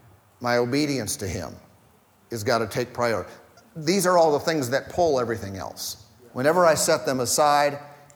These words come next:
prayer's just, uh, last thing in my life. Going to church, it's when I have time. You know, uh,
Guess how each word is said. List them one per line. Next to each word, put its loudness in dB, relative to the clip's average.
prayer's 4
just, -6
uh, -6
last 2
thing -4
in -4
my 2
life. 0
Going 2
to -4
church, 0
it's -10
when -2
I -2
have -6
time. -6
You -4
know, -2
uh, 0